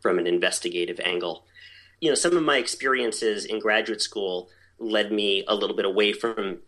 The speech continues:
um, being a forensic psychologist, and I'm, I'm more of just a general clinician.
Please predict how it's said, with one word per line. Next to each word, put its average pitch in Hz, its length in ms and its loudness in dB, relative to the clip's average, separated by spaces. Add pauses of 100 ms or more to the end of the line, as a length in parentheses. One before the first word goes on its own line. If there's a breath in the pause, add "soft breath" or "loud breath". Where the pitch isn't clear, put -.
um, 92 360 -2
being 139 200 4
a - 40 2
forensic 98 380 -2
psychologist, 87 720 -2
and 92 80 0
I'm, 92 220 -2
I'm 98 120 0
more 104 180 4
of - 80 0
just 95 180 -2
a 92 40 -2
general 92 420 2
clinician. 90 580 -2